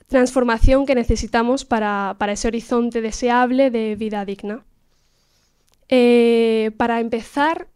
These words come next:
eh, a hacer un cambio, una transformación, lo primero que necesitamos es entender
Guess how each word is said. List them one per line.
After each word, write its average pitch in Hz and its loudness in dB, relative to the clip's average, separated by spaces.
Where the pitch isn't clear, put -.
eh, 220 -4
a 214 -4
hacer 240 -4
un 254 -2
cambio, 269 0
una 240 -4
transformación, 240 -4
lo 233 -4
primero 233 -2
que 277 0
necesitamos 254 -6
es 247 -6
entender 233 -4